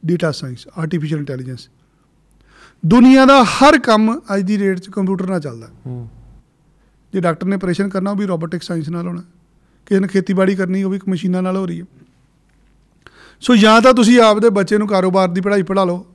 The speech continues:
Speaker 1: ਤਾਂ ਉਹ ਆਪਣੀ ਦੁਕਾਨ ਵਧੀਆ ਚਲਾ ਲੂਗਾ। ਜੇ ਤੁਸੀਂ ਚਾਹੁੰਦੇ ਹੋ ਤੁਹਾਡਾ ਬੰਦਾ, ਬੱਚਾ ਬਹੁਤ ਵਧੀਆ ਇੰਟੈਲੀਜੈਂਟ ਅਫਸਰ ਬਣੇ, ਨੌਕਰੀ ਕਰੇ ਸਾਰੀ ਜ਼ਿੰਦਗੀ, ਫਿਰ ਤੁਸੀਂ ਸਿਰਫ ਕੰਪਿਊਟਰ ਦੀ ਪੜ੍ਹਾਈ ਪੜ੍ਹਾਉਣੀ ਹੈ।
Speaker 2: ਹੂੰ।
Speaker 1: ਔਰ ਕੰਪਿਊਟਰ ਦੀ ਪੜ੍ਹਾਈ 'ਚ ਹਜ਼ਾਰ ਤਰ੍ਹਾਂ ਦੀ ਪੜ੍ਹਾਈ ਹੈ।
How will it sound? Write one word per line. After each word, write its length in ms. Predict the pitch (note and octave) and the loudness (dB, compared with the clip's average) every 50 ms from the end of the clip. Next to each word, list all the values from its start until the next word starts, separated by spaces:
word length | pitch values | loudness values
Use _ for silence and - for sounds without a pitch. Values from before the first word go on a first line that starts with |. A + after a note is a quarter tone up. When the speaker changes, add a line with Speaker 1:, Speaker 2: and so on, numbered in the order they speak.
| _ _ _ _ _ | _ _ _ _ _
Speaker 1:
ਤਾਂ 100 | G3 G3 | -6 -4
ਉਹ 60 | F#3 | -4
ਆਪਣੀ 160 | E3+ F3+ F3+ | -4 -4 -4
ਦੁਕਾਨ 280 | F3 F3 E3 E3 D#3+ D#3 | -4 -4 -4 -2 -2 -2
ਵਧੀਆ 260 | D3+ D#3 D#3+ F3 F3+ | -2 -2 -4 -4 -4
ਚਲਾ 160 | E3+ E3+ D#3 | -4 -4 -4
ਲੂਗਾ। 260 | D3+ D3+ D3 D3 D3+ - _ _ _ _ _ _ _ _ _ _ _ _ _ _ _ _ _ | -4 -6 -8 -10 -12 -14 _ _ _ _ _ _ _ _ _ _ _ _ _ _ _ _ _
ਜੇ 100 | G#3+ A#3 | 0 2
ਤੁਸੀਂ 180 | G3+ A3+ A#3+ G3+ | 4 4 2 4
ਚਾਹੁੰਦੇ 260 | A#3 A3 A3+ A3+ A#3+ | 2 2 2 4 4
ਹੋ 80 | A#3+ A3 | 4 4
ਤੁਹਾਡਾ 240 | A3+ A3 F#3+ G3+ | 4 2 2 0
ਬੰਦਾ, 260 | F#3+ G#3 G3 G3+ G#3 G3 | 0 -2 -2 -2 -2 -2
ਬੱਚਾ 300 | F3+ F#3+ F3+ - G#3 G3 | -2 -4 -2 -2 -2 -2
ਬਹੁਤ 260 | F#3+ A#3 B3+ C4 A3+ | -2 -2 -2 -2 -2
ਵਧੀਆ 300 | G#3 G#3+ A3 A3 A3 G3+ | -4 -4 -4 -4 -4 -6
ਇੰਟੈਲੀਜੈਂਟ 600 | F#3+ F3 G3 F#3+ G3 G3+ G3+ F#3 G3 F#3+ F3 F#3 | -6 -6 -6 -6 -6 -6 -6 -6 -6 -6 -6 -6
ਅਫਸਰ 260 | F3 - - G3+ G3 | -8 -8 -8 -8 -8
ਬਣੇ, 380 | F#3 E3+ E3 E3 E3+ E3 D#3+ E3 - _ _ _ _ _ _ _ _ _ _ G3 | -6 -6 -6 -6 -6 -8 -8 -12 -16 _ _ _ _ _ _ _ _ _ _ -4
ਨੌਕਰੀ 300 | G#3 F#3+ G#3+ A#3+ B3 G3+ | -4 -2 0 0 2 2
ਕਰੇ 220 | A3 G#3 G#3 G3+ | 4 4 4 4
ਸਾਰੀ 220 | F3+ F#3+ G3 G#3 | 4 2 0 0
ਜ਼ਿੰਦਗੀ, 300 | F#3+ G3 F#3 G3 G3 A3 | -2 -4 -4 -4 -6 -10
ਫਿਰ 260 | A3 - - A#3+ C4 B3+ | -12 -8 -6 -4 -4 -2
ਤੁਸੀਂ 200 | B3+ A3 A#3+ A#3+ | -2 -2 -2 -2
ਸਿਰਫ 280 | F#3 C4 D4 D#4 C4 A3+ | -2 0 0 0 0 0
ਕੰਪਿਊਟਰ 320 | B3 G3+ G#3+ G#3+ G#3+ G#3+ | -2 -2 -2 -2 -2 -2
ਦੀ 80 | A3 G3 | -4 -4
ਪੜ੍ਹਾਈ 220 | A3 G#3+ G#3 F3+ | -4 -4 -4 -6
ਪੜ੍ਹਾਉਣੀ 360 | D#3 F#3 F#3+ F#3 E3 C3+ B2 | -6 -6 -8 -8 -10 -10 -12
ਹੈ। 60 | C#3+ - _ _ _ _ _ _ | -16 -20 _ _ _ _ _ _
Speaker 2:
ਹੂੰ। 380 | C3+ C3 C3 B2+ B2 A#2+ A#2 A2+ G#2 G#2+ - - | -10 -10 -8 -8 -10 -12 -12 -14 -16 -14 -2 0
Speaker 1:
ਔਰ 100 | B3+ B3+ | 0 2
ਕੰਪਿਊਟਰ 360 | B3 B3 G#3 B3+ C4 B3+ C4+ | 2 0 2 2 0 0 2
ਦੀ 100 | A#3 C#4 | 2 0
ਪੜ੍ਹਾਈ 300 | A#3 - C#4+ C#4 A#3+ A3+ | 0 2 2 4 4 4
'ਚ 100 | G3 A#3+ A3+ F3+ G3+ | 2 0 0 2 2
ਹਜ਼ਾਰ 360 | G3+ G3 G#3+ G#3+ A3 A3 G#3+ | 4 4 6 6 6 6 4
ਤਰ੍ਹਾਂ 260 | G3+ - G#3 F#3+ F#3+ F3+ | 2 0 -2 -2 0 0
ਦੀ 80 | F3+ | -2
ਪੜ੍ਹਾਈ 360 | D#3+ F3+ F3 F3+ E3 C3+ A#2 | -2 -2 -2 -2 -2 -4 -8
ਹੈ। 60 | A#2 | -12